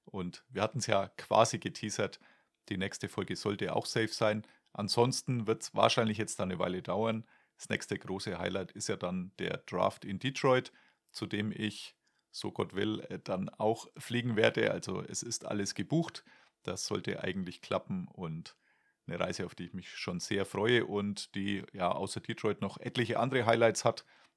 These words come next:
Ich will dann auch noch viele Stadien in dieser Ecke besuchen und werd euch das sicher auch zum einen mitnehmen, ähnlich wie es Nico getan hat, und werde auch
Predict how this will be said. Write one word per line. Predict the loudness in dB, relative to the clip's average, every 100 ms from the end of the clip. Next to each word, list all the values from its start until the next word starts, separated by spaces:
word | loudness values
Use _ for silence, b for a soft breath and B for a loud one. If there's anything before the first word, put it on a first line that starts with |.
| _
Ich | -10
will | -4
dann | -2 -2
auch | -2 -2
noch | -4 -8 -8
viele | -6 0 0
Stadien | -2 2 2 2 -2 -2
in | -2 -2
dieser | -4 0 0
Ecke | 0 -2 -2
besuchen | -2 -4 -4 -2 -4
und | -4 -4 -4 -8 b b b -4
werd | -2 -2 -6
euch | -8
das | -6 -4
sicher | -6 -4 -4
auch | -4 -8 -12 _ _ _ _
zum | -2 0
einen | 4 4 4
mitnehmen, | 2 2 2 2 2
ähnlich | 0 -2 -4
wie | -6
es | -6
Nico | -4 -4
getan | -6 -2 -2 0
hat, | -4 -4 b b b _ _
und | -4 -4 -6 -6
werde | -6 -4 -4 -4
auch | -8 -8 -14